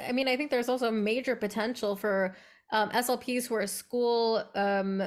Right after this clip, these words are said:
school district employees or contractors for large firms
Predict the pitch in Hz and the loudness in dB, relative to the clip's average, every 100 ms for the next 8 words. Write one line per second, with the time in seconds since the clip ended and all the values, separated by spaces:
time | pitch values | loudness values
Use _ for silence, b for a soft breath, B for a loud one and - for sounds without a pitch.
0 | - - - 240 220 214 214 247 240 240 | -4 -12 -2 0 0 -2 -2 -4 -2 -4
1 | 233 269 254 262 254 247 - 190 185 226 | 0 2 4 4 2 0 -2 -2 -2 -2
2 | 220 220 233 226 226 226 220 202 190 175 | -2 0 0 0 -2 -4 -2 -2 0 -2
3 | 190 190 208 214 202 - - 208 226 269 | -2 0 0 0 -4 -8 -2 0 0 -2
4 | 285 | -4